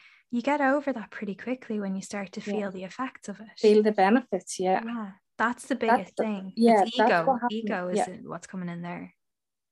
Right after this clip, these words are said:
Speaker 2: Um, because I know when I start sharing the, the, the, the movement videos initially, I, like, I felt like an absolute tool. But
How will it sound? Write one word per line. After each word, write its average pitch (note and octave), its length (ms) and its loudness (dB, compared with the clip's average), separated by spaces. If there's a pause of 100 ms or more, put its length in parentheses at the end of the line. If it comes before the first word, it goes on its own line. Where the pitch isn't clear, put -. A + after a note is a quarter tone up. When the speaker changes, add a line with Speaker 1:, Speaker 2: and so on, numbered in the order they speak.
(160)
Speaker 2:
Um, F#3+ 280 -2
because A3+ 300 0
I A3 80 6
know A#3 160 6
when A#3+ 160 6
I A3 140 6
start G3+ 360 -4
sharing F#3+ 380 -2
the, F#3 380 0
the, F#3 320 -2 (520)
the, F#3+ 120 -2 (680)
the G#3 60 -4
movement G#3 680 2 (600)
videos G3 460 4
initially, G3+ 500 2
I, - 160 -4 (420)
like, A#3 220 -6
I - 100 -18 (120)
felt D#4 260 -4
like G3+ 400 -4 (220)
an F#3+ 100 -4
absolute A3 500 -4 (240)
tool. B3 400 4 (640)
But B3 240 6